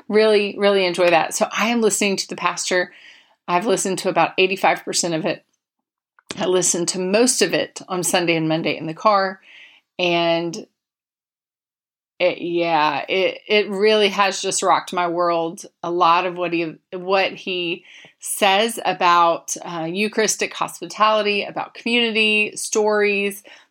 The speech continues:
the gospel, um,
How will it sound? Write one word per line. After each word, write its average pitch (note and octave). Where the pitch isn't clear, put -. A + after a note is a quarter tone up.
the G3+
gospel, F#3+
um, F#3